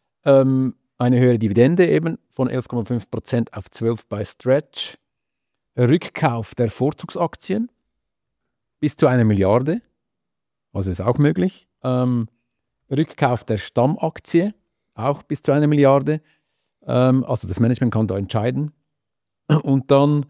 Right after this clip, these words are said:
eben Bitcoin dürfen verkauft werden, um die U-S-Dollar-Reserve wieder zu erhöhen. Und das ist im Wert von eins Komma zwei fünf Milliarden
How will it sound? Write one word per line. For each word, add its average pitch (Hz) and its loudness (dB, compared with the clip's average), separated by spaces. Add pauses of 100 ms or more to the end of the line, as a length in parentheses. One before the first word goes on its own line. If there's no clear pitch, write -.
(360)
eben 123 2
Bitcoin 131 0
dürfen 123 0
verkauft 110 -6
werden, 85 -10 (560)
um 156 0
die 120 0
U-S-Dollar-Reserve 117 -2
wieder 101 -4
zu 101 -6 (380)
erhöhen. 90 -2
Und 98 -6
das 113 -4
ist - -10
im 104 -4
Wert 110 -2
von 113 -4
eins 107 -4
Komma 107 -8
zwei 107 -4
fünf 104 -6
Milliarden 92 -6